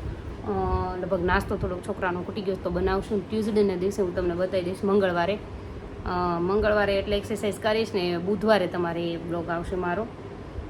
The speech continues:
એટલે તે દિવસે તમને બીજી જે એક્સરસાઇઝ બાકી છે બતાવી દઈશ. પગની જે થાય નહીં પૂછું ને આજે પ્રશ્ન એ તે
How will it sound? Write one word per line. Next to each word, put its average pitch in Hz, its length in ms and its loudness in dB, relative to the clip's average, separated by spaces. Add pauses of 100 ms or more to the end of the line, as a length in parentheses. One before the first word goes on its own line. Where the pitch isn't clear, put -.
(240)
એટલે 180 640 0
તે 208 100 2
દિવસે 202 260 0
તમને 185 260 2
બીજી 185 260 -2
જે 196 100 2
એક્સરસાઇઝ 185 480 -2
બાકી 175 320 -2
છે 190 140 -2
બતાવી 196 300 2
દઈશ. 175 140 -4 (100)
પગની 175 420 2
જે 175 140 -4
થાય 185 260 -2
નહીં 185 160 2
પૂછું 208 340 -4
ને 202 60 0
આજે 175 200 -4
પ્રશ્ન 180 240 -4
એ 165 200 -2
તે 170 120 -4